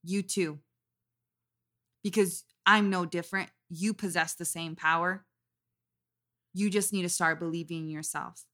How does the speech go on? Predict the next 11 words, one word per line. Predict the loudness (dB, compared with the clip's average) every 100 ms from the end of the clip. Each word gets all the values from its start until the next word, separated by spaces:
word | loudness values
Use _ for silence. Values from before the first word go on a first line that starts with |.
| _ _ _
And | -2 0
you | 0
could | -2 -2
choose | -2 2 0 0
to | -4
do | -4 -2
that | -2 -4 -4 -8 _ _ _ _ _ _ _ _ _ _ _ _ 0
by | 2
going | 4 6 6 6
through | 2 0 2
life, | 4 4 2 -10 -20